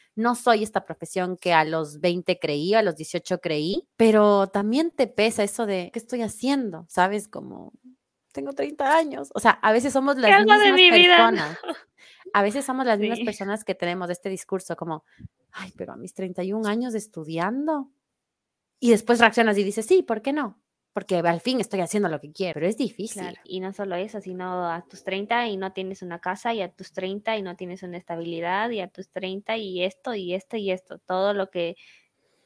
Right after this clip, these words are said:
Speaker 2: te piden que deberías ya tener a tus
Speaker 1: Mm.
Speaker 2: treinta.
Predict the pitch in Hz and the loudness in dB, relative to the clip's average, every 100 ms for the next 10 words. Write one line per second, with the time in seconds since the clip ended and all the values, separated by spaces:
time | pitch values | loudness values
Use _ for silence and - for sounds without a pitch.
0 | _ _ - 180 185 190 208 202 185 175 | _ _ -6 -6 -4 -2 -2 -2 -2 -2
1 | 175 180 190 190 190 180 175 165 214 190 | -2 -2 -2 -4 -6 -6 -6 -8 -8 -8
2 | 180 170 170 - | -10 -12 -16 -20